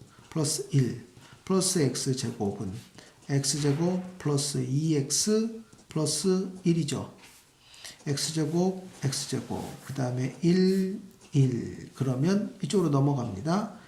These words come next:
X제곱 마이너스 사 엑스 이퀄 영. 어떻게 푼다? X, X 마이너스 사 이퀄 영. 여기서 나오는 X값은 얼마? 영. 또 X값은 얼마? 사. 이거 또 는인데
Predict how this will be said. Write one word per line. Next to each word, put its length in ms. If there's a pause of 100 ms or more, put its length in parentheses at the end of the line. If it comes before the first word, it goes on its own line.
(220)
X제곱 440
마이너스 880
사 540
엑스 580
이퀄 480
영. 340
어떻게 280
푼다? 520 (380)
X, 640 (460)
X 300
마이너스 840 (160)
사 400 (380)
이퀄 400
영. 180 (120)
여기서 240
나오는 320
X값은 500
얼마? 460 (100)
영. 400
또 100
X값은 540
얼마? 480
사. 380
이거 160
또 120
는인데 760